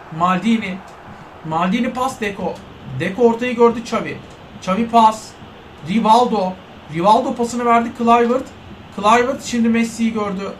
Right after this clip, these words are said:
Lionel Messi. Attı tekrardan Kluivert'a. Bir pas. Iniesta. Araya çok iyi. Gol pozisyonu olabilir mi?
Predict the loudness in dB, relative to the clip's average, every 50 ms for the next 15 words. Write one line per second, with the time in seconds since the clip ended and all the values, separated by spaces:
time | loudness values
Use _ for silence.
0 | -14 -10 -8 -4 -2 -2 0 0 0 0 0 0 -2 -4 -6 -12 -12 -10 -10 -10
1 | -10 -12 -14 -20 -20 -20 -20 -20 -20 -20 -20 -20 -18 -6 0 0 0 0 0 -6
2 | -4 -2 -2 -2 0 0 0 0 0 -2 -2 -2 0 2 2 2 0 -2 -6 -6
3 | -6 -4 -4 -4 -6 -10 -16 -20 -16 -8 -4 -4 -4 -4 -2 0 2 2 2 0
4 | -2 -10 -16 -20 -20 -20 -20 -20 -20 -20 -18 -10 -6 -2 -2 0 0 -2 -4 -4
5 | -8 -2 0 0 0 0 -2 -8 -14 -20 -20 -14 -4 0 0 2 2 4 2 2
6 | 0 0 -6 -8 -6 -4 -4 -2 -2 -2 -4 -4 -12 -18 -16 -12 -4 2 4 4
7 | 4 4 0 -6 -6 -4 -4 -4 -2 0 0 0 0 0 -2 -4 -4 -4 -4 -4